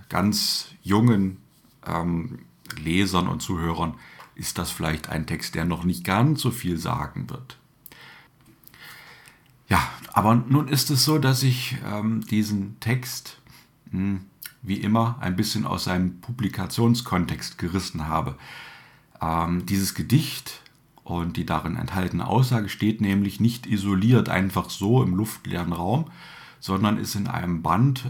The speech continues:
veröffentlicht worden, äh, von Robert Gernhardt im Jahr neunzehnhundertsiebenundachtzig.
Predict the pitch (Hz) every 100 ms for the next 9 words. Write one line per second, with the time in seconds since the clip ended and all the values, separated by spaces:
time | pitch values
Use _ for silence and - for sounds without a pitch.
0 | - - 107 113 120 110 107 - 104 104
1 | 107 104 - - - - _ - 90 90
2 | 107 98 98 98 - 92 90 92 92 -
3 | 92 87 82 82 90 90 87 85 90 -
4 | 85 85 80 - 90 87 80 - - -
5 | - - 131 -